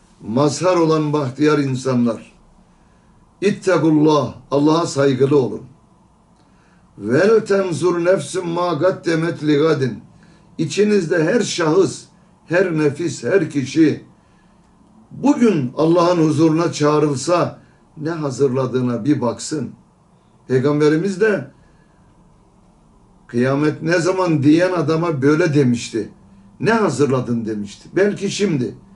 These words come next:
belki biraz sonra huzur Rabbul Alemine çıkacaksın. Ne hazırladın? Vel tenzur nefsum ma gaddemet li gadin.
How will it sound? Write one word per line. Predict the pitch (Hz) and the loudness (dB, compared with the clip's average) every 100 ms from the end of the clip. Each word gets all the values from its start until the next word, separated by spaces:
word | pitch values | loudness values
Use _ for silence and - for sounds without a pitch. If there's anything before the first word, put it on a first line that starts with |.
| - _ | -20 _
belki | 127 147 160 160 | -2 -2 -2 -2
biraz | 170 175 - | 0 -2 -2
sonra | 185 185 170 143 - - - _ _ _ _ | -4 0 0 0 -4 -20 -20 _ _ _ _
huzur | 127 123 175 170 | -6 -2 0 2
Rabbul | 165 165 160 | 2 2 2
Alemine | 160 165 160 165 175 | 2 2 0 0 -2
çıkacaksın. | 147 131 117 120 - - - 120 104 101 - | -2 -2 0 -2 -6 -18 -14 -10 -10 -12 -8
Ne | 151 | 0
hazırladın? | 208 214 160 151 120 113 92 - - - - - - _ _ _ - - - _ _ _ _ - - - - _ _ - | 0 0 -2 -2 0 -4 -6 -16 -20 -20 -20 -20 -20 _ _ _ -20 -20 -20 _ _ _ _ -20 -20 -20 -20 _ _ -6
Vel | 117 175 170 | 0 2 2
tenzur | 175 170 156 160 160 | 2 0 0 0 0
nefsum | 175 147 - 156 | 0 -2 -4 -4
ma | 151 160 | -2 0
gaddemet | 143 160 156 147 143 151 135 | 0 0 0 -2 0 0 0
li | 135 | 0
gadin. | 131 143 120 104 | 2 2 0 -6